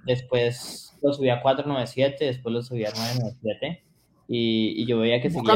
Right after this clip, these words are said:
Speaker 1: vendiendo.
Speaker 2: aumentar los márgenes.
Speaker 1: Exacto, buscando aumentar los márgenes, exactamente. El problema es que a qué precio estaba aumentando mis márgenes, porque estaba metiendo un mundo, no sé, yo tenía mi WhatsApp personal y un mundo de cosas ahí que uno dice, "Dios mío, o sea,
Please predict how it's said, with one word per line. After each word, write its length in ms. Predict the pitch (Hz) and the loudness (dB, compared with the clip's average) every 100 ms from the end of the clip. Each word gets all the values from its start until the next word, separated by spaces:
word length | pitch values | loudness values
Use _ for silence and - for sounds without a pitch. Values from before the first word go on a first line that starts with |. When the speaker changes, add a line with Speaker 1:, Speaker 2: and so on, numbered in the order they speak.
| 208 | 8
Speaker 1:
vendiendo. 60 | 208 | 8
Speaker 2:
aumentar 280 | 190 202 196 | 8 8 6
los 120 | 175 | 8
márgenes. 600 | 208 185 156 143 131 - | 8 8 4 2 -2 -6
Speaker 1:
Exacto, 320 | - 127 127 117 | -2 0 2 0
buscando 280 | 113 113 | -2 -4
aumentar 280 | 113 120 110 | -4 -4 -6
los 140 | 107 110 | -6 -6
márgenes, 480 | 107 107 101 107 | -8 -8 -18 -20
exactamente. 600 | - 104 - 110 110 104 _ _ _ _ _ | -12 -12 -8 -6 -6 -8 _ _ _ _ _
El 140 | 117 113 | -6 2
problema 400 | 123 117 117 123 | 4 4 2 0
es 120 | 127 | 0
que 100 | 135 | 0
a 120 | 127 | 0
qué 120 | 131 | -2
precio 420 | 127 123 123 127 | -2 0 0 0
estaba 260 | 120 - 117 | -2 -2 -2
aumentando 380 | 120 113 104 104 | -2 -4 -8 -6
mis 160 | 110 | -6
márgenes, 480 | 110 113 120 113 101 | -2 -2 -2 -6 -10
porque 220 | 110 107 113 | -16 -14 -14
estaba 300 | - 101 113 | -6 -4 -4
metiendo 320 | 113 110 107 | -6 -6 -6
un 120 | 107 | -4
mundo, 380 | 110 113 110 104 | -2 0 2 2
no 100 | 107 | 0
sé, 160 | 113 | 2
yo 80 | 113 | 2
tenía 160 | 110 107 | 2 0
mi 120 | 113 | 0
WhatsApp 420 | 113 104 - - | 0 0 -2 -2
personal 680 | 104 110 113 101 98 101 107 | -2 -2 -6 -6 0 2 0
y 40 | 107 | -2
un 100 | 101 | -6
mundo 180 | 104 | 0
de 160 | 107 110 | 2 2
cosas 400 | 110 104 113 113 | 2 2 2 2
ahí 280 | 110 104 101 | 4 4 0
que 120 | - | 0
uno 160 | 110 110 | 2 4
dice, 220 | 110 107 | 2 4
"Dios 260 | 113 107 107 | 4 4 4
mío, 280 | 156 196 117 | 4 6 4
o 80 | |
sea, 340 | 107 113 107 | 2 0 0